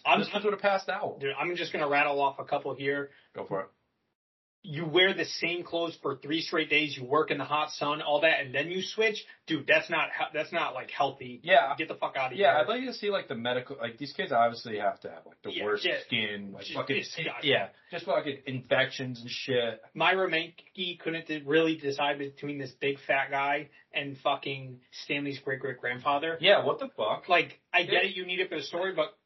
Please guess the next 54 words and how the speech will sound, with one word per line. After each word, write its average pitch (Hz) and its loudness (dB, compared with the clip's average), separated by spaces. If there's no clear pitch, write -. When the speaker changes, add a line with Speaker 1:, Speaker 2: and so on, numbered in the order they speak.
Speaker 1:
get 214 2
the 202 -4
fuck - 4
out. - -4
Like, 151 -2
I, 185 2
she's 202 -6
not 196 -6
that 135 -2
dumb. 107 -14
Get - 0
outta - -8
here. - -12
Speaker 2:
It 233 -6
must - -10
have, - -6
yeah, 113 -12
it, - -14
there's 233 -4
probably 165 2
some, 131 -2
like, 110 -4
background, 104 -2
i-, 127 -12
if 113 -12
they 135 -2
were 120 -2
to 104 -4
delve 107 2
into 101 -8
it, 104 -2
it's 101 -6
probably, 104 -2
like, 95 -10
a 92 -8
Speaker 1:
Has 107 0
Speaker 2:
Harry 95 -12
family 98 -14
thing. - -12
Speaker 1:
Dude, 226 6
it 202 0
has 190 6
to 147 -12
be 131 -12
fucking 123 -8
something, - -12
or 139 -8
maybe 143 -4
she 139 -6
really 135 -4
is 135 -10
that - -8
dumb. 110 -6
Speaker 2:
Yeah, 107 -2